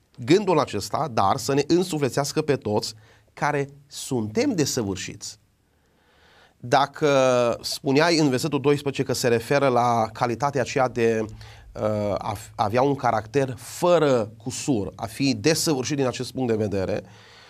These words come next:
mă gândesc că aici, în versetul acesta, cincisprezece, ideea este, uh, nu de a fi fără greșeală, ci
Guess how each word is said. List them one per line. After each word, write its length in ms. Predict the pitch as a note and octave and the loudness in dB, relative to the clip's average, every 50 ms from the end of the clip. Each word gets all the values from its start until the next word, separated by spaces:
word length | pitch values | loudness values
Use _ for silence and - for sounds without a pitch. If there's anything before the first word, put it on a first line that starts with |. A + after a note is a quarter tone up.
| - - _ - | -20 -20 _ 0
mă 120 | D3 D3+ | 0 2
gândesc 340 | C#3 C#3+ B2+ C#3+ F3+ E3+ - | 4 2 2 2 0 -2 2
că 180 | - E3 D3+ - | 2 2 2 4
aici, 280 | - C3+ C#3+ D#3+ - | 2 2 2 2 0
în 140 | E3 D#3 D3 | 0 0 0
versetul 320 | B2+ B2 - D#3+ D#3 D3+ C3+ | 0 0 -4 -2 0 0 0
acesta, 640 | A#2 - D3 C#3+ - - D3 D3 D3+ D3+ - _ _ _ | 0 0 -4 -4 -2 -2 -2 -2 -2 -4 -8 _ _ _
cincisprezece, 840 | - - C#3+ C3 B2+ B2+ - B2+ A#2+ B2 A#2 A#2 - C#3 C#3+ F3 - - - - - - - _ | -4 0 2 2 2 0 -2 -2 0 0 0 0 0 0 -2 -2 -6 -14 -20 -20 -20 -20 -12 _
ideea 580 | - D3+ B2+ G#2 G#2+ D#3 E3+ E3+ D3 B2+ A#2 B2 | -2 -2 -2 0 0 0 0 2 2 2 2 0
este, 500 | B2 C3+ C#3+ C#3+ - D3+ D3 D3 C#3+ D3 - - - _ _ _ | 0 -2 -4 -2 0 0 0 0 0 -2 -10 -20 -20 _ _ _
uh, 560 | - A#2+ A#2+ A#2 A2+ A2+ A2+ A2+ A2+ G#2+ G2+ | -2 0 0 2 2 2 0 0 -2 -2 -2
nu 280 | A2 A#2+ D3+ G3 A#3 | -2 -2 -2 -2 0
de 100 | A3+ G#3 | 0 0
a 60 | D#3+ C3+ | -2 -2
fi 240 | - - F3 E3 | -2 -4 -6 -6
fără 420 | - - - - - F3 E3 D#3 C#3 | -6 -8 -6 0 2 2 4 4 2
greșeală, 560 | A#2 B2+ A#2 G#2 - - A#2+ A2 G2+ G2+ B2 | 2 0 -2 -2 0 0 0 0 0 -2 -2
ci 360 | - - - C3+ C3+ C3 B2 | -4 -4 -4 -2 -2 -2 -2